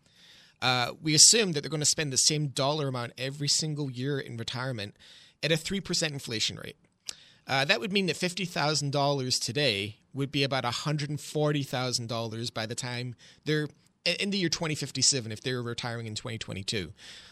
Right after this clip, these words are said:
Um, so that'd be a thirty-five-year retirement. And that they're getting a certain rate of return on their investments. Uh, we can tweak that, but we typically run with five percent just to be safe. Uh, we don't wanna run it at twelve percent 'cause everything would look great. We wanna be a little bit more conservative.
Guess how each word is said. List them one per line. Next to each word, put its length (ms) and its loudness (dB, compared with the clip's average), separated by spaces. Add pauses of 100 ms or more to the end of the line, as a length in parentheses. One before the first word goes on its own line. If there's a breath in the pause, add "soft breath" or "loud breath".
(120)
Um, 240 2
so 120 2
that'd 80 2
be 60 0
a 40 2
thirty-five-year 680 2
retirement. 520 0 (680 loud breath)
And 100 8
that 80 2
they're 80 4
getting 240 6
a 60 6
certain 340 8
rate 160 2
of 100 -2
return 280 -2
on 80 -2
their 120 -2
investments. 840 4 (100)
Uh, 180 0
we 100 0
can 140 -4
tweak 340 0
that, 280 2
but 100 -2
we 100 -8
typically 420 0
run 220 -2
with 100 -4
five 320 -2
percent 340 0
just 240 2
to 80 -6
be 100 -2
safe. 520 2 (480 soft breath)
Uh, 120 2
we 80 -2
don't 140 2
wanna 160 2
run 160 0
it 60 2
at 80 -2
twelve 280 4
percent 320 4
'cause 140 2
everything 320 2
would 120 -6
look 120 -6
great. 260 -2
We 60 -6
wanna 220 -2
be 180 -4
a 40 2
little 180 0
bit 40 -4
more 120 -4
conservative. 600 0